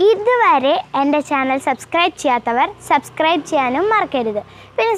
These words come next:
സബ്സ്ക്രൈബ് ചെയ്യുമ്പോൾ അതിൻ്റെ അടുത്തുള്ള കുഞ്ഞ് ബെൽ ഐക്കൺ കൂടി കാണും. ആ ബെൽ ഐക്കണിനെ ഒന്ന് പ്രസ് ചെയ്തിട്ട്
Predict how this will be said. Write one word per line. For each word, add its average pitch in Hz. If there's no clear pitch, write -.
സബ്സ്ക്രൈബ് 349
ചെയ്യുമ്പോൾ 240
അതിൻ്റെ 349
അടുത്തുള്ള 320
കുഞ്ഞ് 453
ബെൽ 285
ഐക്കൺ 269
കൂടി 233
കാണും. 214
ആ 294
ബെൽ 285
ഐക്കണിനെ 233
ഒന്ന് 262
പ്രസ് 220
ചെയ്തിട്ട് 285